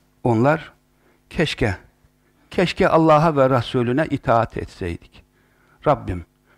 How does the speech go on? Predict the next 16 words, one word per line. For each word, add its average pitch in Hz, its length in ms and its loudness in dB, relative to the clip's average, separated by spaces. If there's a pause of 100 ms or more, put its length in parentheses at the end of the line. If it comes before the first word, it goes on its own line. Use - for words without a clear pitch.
(160)
biz 165 220 -2
büyüklerimize, 175 840 0 (960)
efendilerimize, 175 1080 2 (520)
beylerimize 170 840 2
itaat 127 460 0
ettik. - 460 -8 (580)
Onlar 175 380 4
da 170 140 2
bizi 180 200 0
senin 185 360 0
yolundan 151 640 2 (460)
saptırdılar. 101 1040 -4 (1040)
Onlara 139 480 0 (240)
bize 160 260 0
verdiğin 131 440 2
azabın 139 640 0